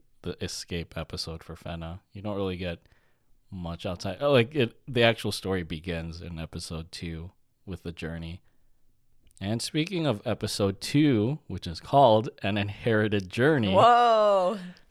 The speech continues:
Speaker 1: Fena wakes up on a raft with her lieges, Otto and Salmon, and with a random dog, Brule from Brule's Rules,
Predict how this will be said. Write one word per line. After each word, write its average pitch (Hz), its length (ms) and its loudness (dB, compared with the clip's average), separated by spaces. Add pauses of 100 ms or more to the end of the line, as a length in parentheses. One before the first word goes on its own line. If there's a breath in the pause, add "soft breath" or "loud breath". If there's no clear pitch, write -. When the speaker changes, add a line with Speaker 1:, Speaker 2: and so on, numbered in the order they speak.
(120)
Speaker 1:
Fena 123 320 6
wakes 120 320 4
up 131 200 2
on 110 140 0
a 107 100 4
raft 101 400 2
with 110 180 -6
her 101 140 -2
lieges, 98 500 0 (100)
Otto 87 300 -2
and 87 140 -6
Salmon, 95 600 -4 (100)
and 113 200 -2
with 147 140 -4
a 113 120 0
random 107 420 0
dog, 90 400 -2
Brule 101 460 -4
from 85 200 -6
Brule's 117 360 -2
Rules, 78 400 -8